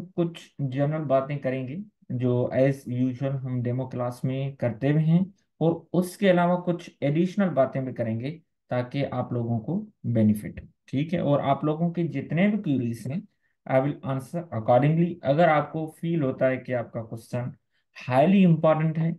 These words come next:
या आप उसको भूल सकते हैं at the end of the session, तो आपने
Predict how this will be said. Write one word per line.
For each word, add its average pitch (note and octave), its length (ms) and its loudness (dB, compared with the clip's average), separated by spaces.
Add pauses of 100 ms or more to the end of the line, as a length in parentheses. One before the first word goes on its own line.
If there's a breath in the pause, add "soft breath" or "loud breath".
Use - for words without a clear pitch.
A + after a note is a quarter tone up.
(120)
या C3 180 0
आप C3 200 0
उसको C3 320 -4
भूल C#3 260 4
सकते E3+ 360 -2
हैं E3+ 260 2
at C3+ 200 -4
the C3+ 100 -2
end C3+ 140 -2
of C3 100 -10
the C3+ 160 -4
session, D#3+ 360 -4 (480 soft breath)
तो C#3+ 40 -4
आपने D#3 520 0